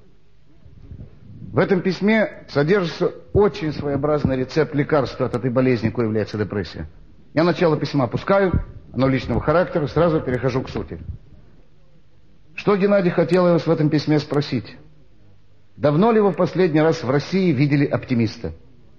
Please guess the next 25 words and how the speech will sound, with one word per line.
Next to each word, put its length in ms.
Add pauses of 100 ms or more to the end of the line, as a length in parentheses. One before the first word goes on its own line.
(840)
Я 120
прошу 300
вас 140
обратить 360
внимание, 420
я 160
написал 460
не 340
идиота, 560 (1080)
а 120
именно 380
оптимиста. 580 (640)
То 160
есть, 320
чтобы 300
он 180
был 160
в 20
здравом 400
уме, 380 (720)
чтобы 240
жил 180
только 260
на 100
пенсию 480